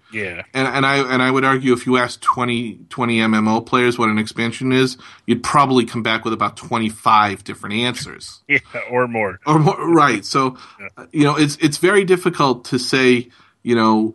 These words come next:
Speaker 2: whether or not this campaign, this, this, uh, this campaigning, this, to me, this rebranding of, of what an expansion is. And, you know, I think, you know, as you said earlier, a lot of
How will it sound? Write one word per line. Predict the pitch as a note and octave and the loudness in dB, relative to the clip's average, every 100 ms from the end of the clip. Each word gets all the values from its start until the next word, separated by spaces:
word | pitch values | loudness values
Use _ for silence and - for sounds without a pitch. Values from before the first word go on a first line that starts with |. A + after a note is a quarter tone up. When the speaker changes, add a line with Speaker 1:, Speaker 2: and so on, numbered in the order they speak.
| - | -4
Speaker 2:
whether | C3 C#3 C#3+ | 2 2 4
or | |
not | C3+ B2+ A#2+ A#2+ - | 2 0 -2 -4 -8
this | B2 C3+ B2+ - - | -2 -2 -2 -10 -14
campaign, | - A#2 B2+ B2 - C#3 C3 B2 A2 | -8 -4 -4 -6 -4 0 2 2 2
this, | A2 - | 0 0
this, | B2 A#2+ - | 0 0 -6
uh, | A2+ G#2 G2 G2+ G2 - - - | -16 -16 -16 -16 -18 -20 -16 0
this | B2+ - | 0 0
campaigning, | - A#2+ A2 A#2 G#2+ | -4 -4 0 2 2
this, | A2 G#2+ - - - - - | 2 -2 -8 -20 -18 -12 -2
to | C3+ | 2
me, | C#3+ B2+ | 4 4
this | B2 B2 | 2 0
rebranding | G2+ B2 D3+ G#2 G#2 A#2+ B2 B2+ A2+ F2+ G2 _ | 2 4 4 2 0 2 2 2 -2 -4 -10 _
of, | G#2 G2 A2+ _ | -4 -2 -8 _
of | A2 G2+ | -4 -2
what | G#2+ A2+ | 2 2
an | G#2+ | 2
expansion | G2+ - - - A2 G#2+ - G#2+ G2 F2+ _ _ | -2 -6 -8 -2 -2 -2 -4 -4 -4 -8 _ _
is. | B2 G2+ C#2+ C2 - - - _ _ _ _ - | 2 2 0 -8 -10 -10 -18 _ _ _ _ -2
And, | A#2+ A2 A2 A2 | 0 2 2 2
you | |
know, | A2 | 4
I | A2 | 2
think, | A2 A#2 - | 0 -6 -2
you | B2+ | 0
know, | A2 A#2 A2+ | 0 0 -2
as | A2 G#2+ | -4 -4
you | |
said | G#2+ G#2+ | -2 0
earlier, | A2+ A2 G#2+ - - | 2 2 -2 -10 -6
a | G#2 | 2
lot | A2+ A2 | 4 4
of | G#2 G2+ | 2 -2